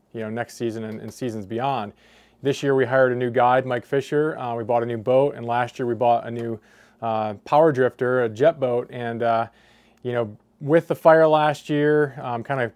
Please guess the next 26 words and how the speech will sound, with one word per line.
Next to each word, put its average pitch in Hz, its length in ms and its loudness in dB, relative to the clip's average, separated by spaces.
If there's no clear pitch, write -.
closing 143 460 0
the 127 80 0
last 131 320 0
half 127 240 -4
of 120 100 -8
our 120 140 -2
season, 131 580 -4
and 123 80 -8
with 123 100 -4
the - 80 -20
coronavirus 127 600 0
kinda 120 200 -4
closing 123 380 -2
the, 113 180 -8
at 131 160 -10
least 147 420 -4
for 123 80 -6
the 113 80 -6
foreseeable 123 480 -4
future, 180 360 -4
the 117 80 -6
first 160 300 -4
half 117 220 -2
of 117 60 -8
this 156 140 -4
season, 113 460 -8